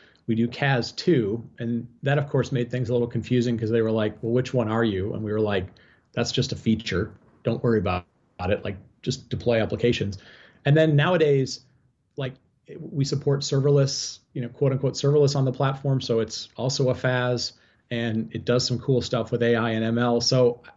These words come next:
I've kind of gotten back to the point where I just say, "Look, it's, it's an application platform. Uh, it runs everywhere consistently." So, like, if your thing is, you know, "We wanna be multi-cloud or hybrid cloud," um, but I, I try not to get into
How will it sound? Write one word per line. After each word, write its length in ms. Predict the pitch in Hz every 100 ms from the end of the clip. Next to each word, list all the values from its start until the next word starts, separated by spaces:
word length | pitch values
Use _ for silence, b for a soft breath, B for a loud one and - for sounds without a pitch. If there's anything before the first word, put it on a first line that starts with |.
| -
I've 140 | 143
kind 180 | 202 247
of 60 | 180
gotten 180 | 175 139
back 180 | 143 143
to 80 | 135
the 80 |
point 180 | - 143
where 100 | 127
I 80 | 117
just 180 | 113 139
say, 120 | 120
"Look, 260 | 117 131 - b b b b b
it's, 380 | 143 147 - - _ _ -
it's 180 | 160
an 80 | 175
application 580 | 180 175 151 160 160 156
platform. 760 | 139 151 - - 143 143 135 - -
Uh, 340 | 120 113 117 -
it 140 | 127 -
runs 580 | 123 139 143 139 143 -
everywhere 500 | 123 139 135 135 131
consistently." 720 | 127 120 - 135 170 170 180 143
So, 120 | 127
like, 220 | 120 113
if 80 | 107
your 100 | 120
thing 280 | 117 139 135
is, 460 | 127 123 - - -
you 100 | 123
know, 80 | 117
"We 100 | 120
wanna 260 | 117 120
be 340 | 104 - 117 113
multi-cloud 600 | 107 107 - - 117 113
or 60 | 98
hybrid 320 | 123 139 135
cloud," 340 | 131 123 120 - B B B B
um, 480 | 123 120 113 101 90
but 120 | -
I, 140 | 147 143
I 60 | 135
try 240 | - 202
not 160 | 226 185
to 80 | 156
get 160 | 160
into 220 | 160 139